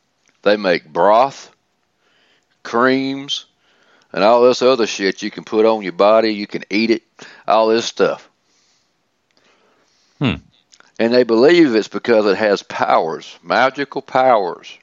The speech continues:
Speaker 1: are in the antler blood of this red deer, Siberian red deer. And
Speaker 2: Really?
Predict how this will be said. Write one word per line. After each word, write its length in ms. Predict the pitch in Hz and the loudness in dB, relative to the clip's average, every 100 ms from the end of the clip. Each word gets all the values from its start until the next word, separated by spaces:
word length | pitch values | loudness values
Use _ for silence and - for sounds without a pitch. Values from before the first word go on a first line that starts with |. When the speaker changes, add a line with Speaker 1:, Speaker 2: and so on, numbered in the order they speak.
| _ | _
Speaker 1:
are 140 | 87 87 | -4 -4
in 120 | 90 | -4
the 100 | 80 | -6
antler 340 | 95 98 82 | -4 -6 -8
blood 320 | 76 73 50 - _ _ _ _ _ _ _ _ _ _ _ _ - | -12 -16 -16 -20 _ _ _ _ _ _ _ _ _ _ _ _ -18
of 100 | 85 | -10
this 160 | 87 76 | -8 -6
red 380 | 82 92 95 165 | 0 0 0 -2
deer, 260 | 92 78 - _ _ _ | -2 -2 -10 _ _ _
Siberian 500 | - 87 87 92 87 | -4 -4 -4 -8 -6
red 200 | 85 82 | -8 -8
deer. 220 | 85 80 - _ _ _ _ _ _ _ _ _ _ _ _ - | -8 -8 -10 _ _ _ _ _ _ _ _ _ _ _ _ -4
And 380 | 120 160 131 | -2 0 0
Speaker 2:
Really? 220 | 101 85 | 0 -2